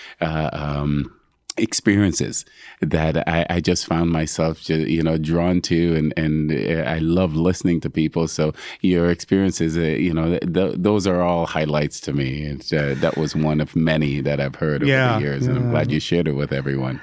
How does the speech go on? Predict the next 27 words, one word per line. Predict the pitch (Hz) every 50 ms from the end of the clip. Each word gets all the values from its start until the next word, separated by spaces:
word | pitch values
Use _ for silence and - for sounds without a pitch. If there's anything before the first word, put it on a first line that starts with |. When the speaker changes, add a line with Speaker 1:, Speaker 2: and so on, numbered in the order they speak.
| - -
Speaker 2:
Actually, | 120 131 156 147 - 120 117 110
I | 107
came | 107 - 139 127 120
back | 120 117 113 117 117 117 -
and | 123 110 104 104 98
we | 104 101
did, | 92 95 107 104 104 98 104
uh, | 104 98 95 92 92 - -
a | 110 98 90
basic | 92 95 - 98 98 98 - - 101 - - _ _ _ -
rundown | 107 107 107 107 98 107 101 98 98 95 92
of | 95 92 90 -
my | 104 98 95 92 87 85 - _ - - - - - -
trip | - - 160 143 -
to | - 120
the | 98 92
Royal | 98 104 101 101 98 98
Yacht | 95 95 101 104 - _ - - - - _ -
Britannia | - 92 - - 120 117 120 123 113 101 95 101 - - - - - - - - _ - 139
at | 139 143
a | 131
time | - - 143 143 151 147
when | 139 127 120
Chum | - - 135 131 131
F | 120 117 - -
M | 120 113 107 107 104 101
was | 101 101 101 101 95 92 95 101 98 - - -